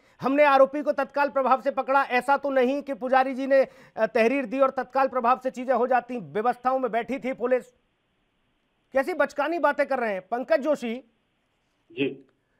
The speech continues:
Speaker 1: भाई, अगर यही स्थिति होगी तो राजस्थान सरकार, अ, के साथ-साथ जो पुलिस प्रशासन है,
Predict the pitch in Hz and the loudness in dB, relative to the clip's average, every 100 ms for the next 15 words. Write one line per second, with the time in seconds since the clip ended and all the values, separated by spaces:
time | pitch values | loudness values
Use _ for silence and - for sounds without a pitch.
0 | _ 220 285 277 277 220 277 269 247 277 | _ 0 2 2 0 0 -2 -6 -6 -2
1 | 240 269 269 254 247 247 269 262 247 247 | -2 -2 -2 0 0 -4 -6 -6 -8 -4
2 | 247 262 208 226 240 233 226 247 233 269 | -2 -4 -4 -4 -4 -6 -6 -6 -4 -4
3 | 269 196 233 233 247 - 226 208 202 240 | -4 -8 -10 -8 -8 -6 -8 -6 -6 -4
4 | 214 214 | -6 -6